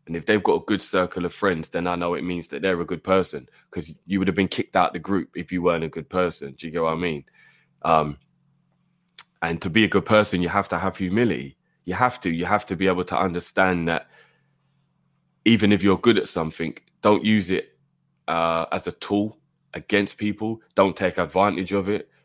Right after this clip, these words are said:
Don't take the piss with it. Um, use, put it to good use. Um, it's just,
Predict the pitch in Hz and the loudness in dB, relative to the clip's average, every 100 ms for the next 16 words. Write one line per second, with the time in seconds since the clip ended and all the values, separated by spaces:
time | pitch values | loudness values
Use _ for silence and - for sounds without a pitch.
0 | _ 92 92 - 90 - 82 - 110 - | _ -2 -2 -2 -6 -6 -10 -4 -4 -2
1 | 101 101 101 - _ _ _ _ _ - | -2 0 -2 -4 _ _ _ _ _ -4
2 | 80 78 78 76 _ _ _ - 101 110 | 0 0 -2 -6 _ _ _ 0 4 4
3 | - - 117 101 101 90 98 87 107 78 | 0 0 2 2 0 -2 -2 -2 -4 -4
4 | - - _ _ _ _ _ _ _ 85 | -10 -16 _ _ _ _ _ _ _ -2
5 | 82 80 78 73 _ _ _ _ _ _ | 0 -2 -6 -10 _ _ _ _ _ _
6 | _ _ 98 - 110 107 - | _ _ -4 2 2 2 -4